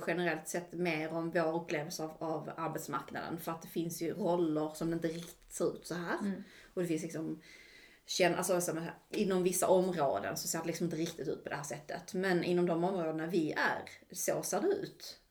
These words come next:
Speaker 1: Och där tror jag det är på något sätt, för mig är det en drivkraft att för det första, som vi pratade om innan, att känna mig självständig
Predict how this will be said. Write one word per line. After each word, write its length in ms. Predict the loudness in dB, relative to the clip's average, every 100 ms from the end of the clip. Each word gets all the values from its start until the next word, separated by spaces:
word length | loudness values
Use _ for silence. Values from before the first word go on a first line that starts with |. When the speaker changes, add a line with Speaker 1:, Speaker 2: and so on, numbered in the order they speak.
| -2
Speaker 1:
Och 100 | 2
där 180 | 2
tror 200 | 2 2
jag 120 | 2 4
det 260 | 4 4
är 60 | 0
på 120 | 2
något 180 | 2 2
sätt, 260 | -2 -4 -12
för 140 | -2
mig 220 | 2 4 6
är 40 |
det 80 | 4
en 140 | 2
drivkraft 520 | 0 -2 -2 -6 -4
att 120 | -6 -6
för 140 | -10
det 60 | -4
första, 460 | -4 -2 0 -2
som 140 | -2 -6
vi 60 |
pratade 300 | -6 -6 -2
om 60 | 0
innan, 220 | 0 -2
att 120 | -6
känna 180 | -8 -6
mig 140 | -6
självständig 840 | -4 -2 -2 -4 -10 -10 -2 -4 -4